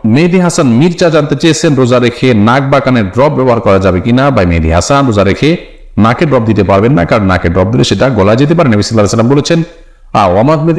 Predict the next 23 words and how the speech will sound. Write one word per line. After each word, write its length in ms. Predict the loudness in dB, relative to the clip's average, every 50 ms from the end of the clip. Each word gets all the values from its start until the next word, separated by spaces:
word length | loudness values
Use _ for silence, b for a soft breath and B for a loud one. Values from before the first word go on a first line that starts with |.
| -2 0
ইল্লা 240 | 2 2 2 2
আই 420 | 2 0 0 0 0 0 0 -2 -2 -2
ইয়াকু-, 360 | -2 0 0 0 -2 -4 -4 -2
আন 140 | 0 0
তাকুনা 300 | 0 0 0 0 0 0
সাইমান", 400 | 0 0 0 0 0 0 0 0
তুমি 360 | 0 0 0 0 2 0 -2 -4 -8 -16 -20 -20 -20 -20 -20 -14 _ -2
কুলি 200 | 0 2 2 2
করবে, 360 | 2 0 0 0 0 -2 -2 -4 -10 -20 -20 -14 -8 -4
কিন্তু 360 | -4 -2 -2 0 0 0 2
রোজাদার 380 | 2 2 0 0 0 0 0
হলে 260 | 0 0 2 2 0 0
গড়গড়া 420 | 0 0 0 2 2 2 2 0
করতে 280 | 0 -2 -4 -4 -2 0
যাবে 200 | 0 0 0 -2
না, 80 | -2
কারণ 200 | -2 -2 0 0
গড়গড়া 280 | 2 2 2 2 2 2
করলে 180 | 2 2 2
ভিতরে 200 | 2 2 0 0
পানি 180 | 0 0 0 0
যেতে 180 | 0 0 0 0
পারে। 180 | 0 -2 -2